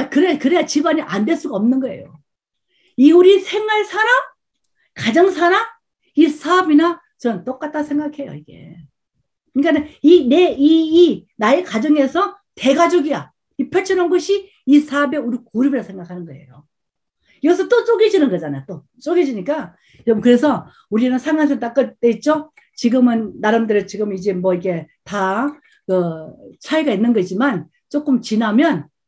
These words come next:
모두가 우리는 정상에 딱 꺼졌기 때문에 우리 정상에서 만날 날이 멀지 않았습니다. 그러니까는 우리 정상에, "아, 이제 오셨어요? 아, 이쪽, 이쪽 오지.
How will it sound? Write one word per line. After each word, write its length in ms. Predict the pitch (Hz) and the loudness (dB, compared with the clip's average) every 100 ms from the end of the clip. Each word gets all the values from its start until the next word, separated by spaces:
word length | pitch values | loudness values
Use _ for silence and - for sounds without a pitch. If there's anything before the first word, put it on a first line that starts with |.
| 180 | 0
모두가 920 | 247 311 339 320 302 302 349 359 359 _ _ _ | 0 0 -2 -4 -2 0 2 0 -6 _ _ _
우리는 320 | 208 226 220 | -4 -4 -4
정상에 640 | - 226 302 302 311 320 294 | -4 0 0 0 -4 -6 -8
딱 200 | 254 - | -10 -2
꺼졌기 420 | 285 233 214 180 | -2 0 -4 -6
때문에 500 | 190 254 170 143 - _ _ _ | -2 2 2 0 -6 _ _ _
우리 140 | 220 | -8
정상에서 800 | - 240 302 320 320 311 359 359 _ _ _ - | -2 2 4 2 2 2 2 0 _ _ _ -8
만날 360 | 202 247 262 | -2 0 0
날이 320 | 247 240 285 262 | -2 -2 -2 -4
멀지 340 | 175 196 185 | -6 -6 -4
않았습니다. 640 | 175 151 - 143 - - _ _ | -6 -8 -10 -14 -14 -20 _ _
그러니까는 500 | - 208 196 254 185 - _ - | -10 -4 0 0 -2 -10 _ -10
우리 100 | 208 | -4
정상에, 380 | 233 240 254 233 | 0 2 0 -2
"아, 340 | 285 370 370 | -2 -2 -2
이제 160 | 262 330 | -2 -2
오셨어요? 520 | 302 311 311 320 339 | -2 -4 -4 -4 -4
아, 60 | 175 | -2
이쪽, 400 | 180 - 285 233 | -4 -2 -4 -4
이쪽 280 | 294 320 311 | -6 -4 -4
오지. 500 | 269 311 202 202 | -2 -2 0 -2